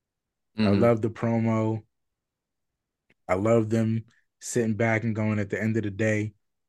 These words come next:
Speaker 1: we the best tag team on the planet."
Speaker 2: Longest
Speaker 1: So we
Speaker 2: tenured
Speaker 1: bringing
Speaker 2: tag
Speaker 1: that
Speaker 2: team.
Speaker 1: lockdown back, that Uso penitentiary.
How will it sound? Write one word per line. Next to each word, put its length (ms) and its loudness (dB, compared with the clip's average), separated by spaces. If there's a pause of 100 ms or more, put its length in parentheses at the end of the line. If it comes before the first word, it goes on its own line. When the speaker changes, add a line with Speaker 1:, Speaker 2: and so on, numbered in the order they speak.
Speaker 1:
we 180 -2
the 80 2
best 380 -2
tag 280 -2
team 220 -2
on 80 -2
the 80 -6
planet." 460 -8 (1700)
Speaker 2:
Longest 460 6
Speaker 1:
So 120 6
we 20 6
Speaker 2:
tenured 120 6
Speaker 1:
bringing 200 4
Speaker 2:
tag 200 6
Speaker 1:
that 40 -4
Speaker 2:
team. 100 2
Speaker 1:
lockdown 600 0
back, 260 -6
that 280 0
Uso 840 -2 (380)
penitentiary. 920 -4